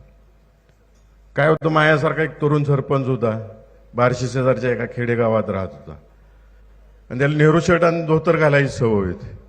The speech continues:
एके दिवशी त्या गावात नवीन कॉलेज सुरू झालेलं होतं आणि त्या कॉलेजचे प्राचार्य त्या सरपंचांना विविध गुणदर्शन स्पर्धेच्या कार्यक्रमाचं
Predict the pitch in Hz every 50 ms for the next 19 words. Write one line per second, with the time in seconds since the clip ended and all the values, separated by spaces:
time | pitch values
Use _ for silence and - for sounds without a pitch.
0 | - - - - - - - - _ _ _ _ _ _ _ _ _ _ _ _
1 | _ _ _ - 117 123 120 131 139 135 135 135 127 - 147 147 151 156 156 151
2 | - - - - - - - - - - - - - - _ _ _ _ _ _
3 | _ _ _ _ _ _ _ _ _ _ _ _ _ _ _ _ _ _ - -
4 | - - - - - - - - 156 160 156 165 160 156 151 160 165 160 - -
5 | - - - 143 131 135 143 151 160 160 170 165 143 - 151 143 143 147 139 143
6 | 151 139 139 139 135 135 127 131 135 139 131 131 151 143 135 127 - 131 123 -
7 | 127 123 120 127 127 - - 131 135 131 123 110 104 - - - - _ _ -
8 | - 113 117 - - 135 123 127 120 123 127 123 - - 123 110 107 - 123 117
9 | 117 - 120 110 117 120 123 123 123 123 - - - - - - - - - -
10 | _ _ - 110 135 143 143 139 131 131 127 123 120 120 - - 120 117 - -
11 | - 110 101 101 110 110 107 127 135 127 - 110 107 104 98 95 101 101 101 101
12 | 98 - 131 139 135 139